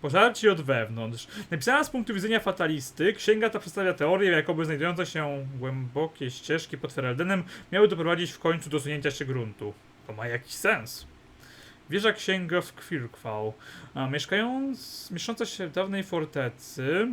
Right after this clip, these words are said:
te wityjskich łowców niewolników, jej sale napawają niepokojem nawet wieki po zniewole-, po wyzwoleniu miasta. Geograficzne osobliwości Fereldenu.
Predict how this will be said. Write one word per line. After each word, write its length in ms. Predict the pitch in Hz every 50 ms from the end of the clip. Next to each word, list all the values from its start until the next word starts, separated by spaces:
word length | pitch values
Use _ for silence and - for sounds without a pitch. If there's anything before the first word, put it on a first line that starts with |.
| 196
te 100 | - 160
wityjskich 420 | 139 139 131 170 180 175 - 165 135
łowców 260 | 151 165 160 196 170
niewolników, 600 | 156 143 135 135 131 131 131 127 - 220 208 -
jej 100 | 160 143
sale 240 | 135 170 170 180 185
napawają 400 | 170 151 - 143 151 160 160 151
niepokojem 500 | 151 143 131 - 135 - 170 165 160 147
nawet 260 | 147 147 139 139 139
wieki 460 | 120 123 147 156 156 - 160 156 156 - - - - - - - - - -
po 100 | - 147
zniewole-, 440 | 131 147 139 131 139 139 139 135 131
po 60 | 147
wyzwoleniu 460 | 143 165 135 131 147 139 139 143 143
miasta. 680 | 139 139 135 117 110 107 - - - - 117 104 107 107 - - - - - - - - - - - - - - - - - - - - - - -
Geograficzne 720 | 135 127 139 139 135 131 135 135 131 - 196 - - 185
osobliwości 680 | 170 - - 131 131 139 131 131 156 151 - - 147
Fereldenu. 880 | 131 - 127 127 127 131 131 120 117 117 113 110 110 113 113 110 110 113